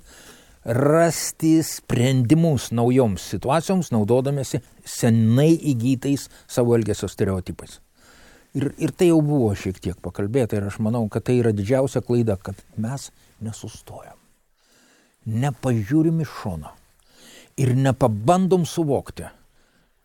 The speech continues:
ką čia aš dabar darau ne taip. Kodėl man nepavyksta? Tai ne kiti blogi aplinkui, kad mane įstūmė į tokią situaciją.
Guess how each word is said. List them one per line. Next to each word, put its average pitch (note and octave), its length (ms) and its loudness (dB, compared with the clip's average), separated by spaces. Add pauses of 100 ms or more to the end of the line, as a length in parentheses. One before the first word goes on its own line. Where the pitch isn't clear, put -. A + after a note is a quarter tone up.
(180)
ką A2 220 -2 (140)
čia - 360 -10
aš G2+ 320 -10
dabar A2 420 -8
darau G#2+ 420 -10
ne G2 160 -10
taip. - 460 -8 (1300)
Kodėl A2 420 0
man G#2+ 360 0
nepavyksta? D#3 760 -2 (1040)
Tai A#2 100 2
ne C3+ 160 2
kiti D3 280 2
blogi G3+ 420 4
aplinkui, B2 580 0
kad F#2+ 240 -8
mane A2+ 240 0 (180)
įstūmė G#2 680 -4
į F2+ 120 -6
tokią A2 280 -2
situaciją. - 640 -4